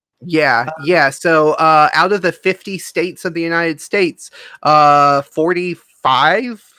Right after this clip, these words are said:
Speaker 1: were Godzilla, and only five states were rooting for Kong, uh, according to
Speaker 2: Which
Speaker 1: this.
Speaker 2: right-, rightfully so. Which rightfully so. I
Speaker 1: And
Speaker 2: mean,
Speaker 1: two
Speaker 2: let's
Speaker 1: of them were our states. My state and your state were both,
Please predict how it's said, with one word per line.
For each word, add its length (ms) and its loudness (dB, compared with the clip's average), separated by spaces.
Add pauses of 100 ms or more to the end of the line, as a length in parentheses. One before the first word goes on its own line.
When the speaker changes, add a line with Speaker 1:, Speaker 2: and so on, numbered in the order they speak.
(400)
Speaker 1:
were 400 -2
Godzilla, 720 -4
and 340 -12
only 280 -10
five 360 -2
states 400 -8
were 160 -4
rooting 300 -8
for 140 -8
Kong, 600 0 (380)
uh, 460 -2
according 380 -4
to 60 -8
Speaker 2:
Which 100 -4
Speaker 1:
this. 100 -6
Speaker 2:
right-, 300 -4
rightfully 540 -4
so. 480 -6
Which 260 -10
rightfully 500 -6
so. 420 -10 (160)
I 60 -2
Speaker 1:
And 100 0 (100)
Speaker 2:
mean, 40 -2
Speaker 1:
two 160 2
Speaker 2:
let's 80 4
Speaker 1:
of 60 0
them 220 2
were 200 4
our 260 2
states. 540 -6
My 240 -4
state 420 -6
and 240 -4
your 220 -2
state 420 -4
were 180 -4
both, 500 -4